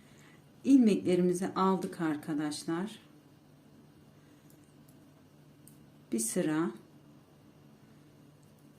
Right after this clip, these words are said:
düz örelim. Modelimiz üç ve katlarından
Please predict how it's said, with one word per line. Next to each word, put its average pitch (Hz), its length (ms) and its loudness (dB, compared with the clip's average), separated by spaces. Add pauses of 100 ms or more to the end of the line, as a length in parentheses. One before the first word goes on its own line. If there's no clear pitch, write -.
düz - 560 -4 (460)
örelim. 151 540 0 (3750)
Modelimiz 190 920 -2 (1900)
üç - 280 -8
ve 196 260 -2 (300)
katlarından 160 880 -4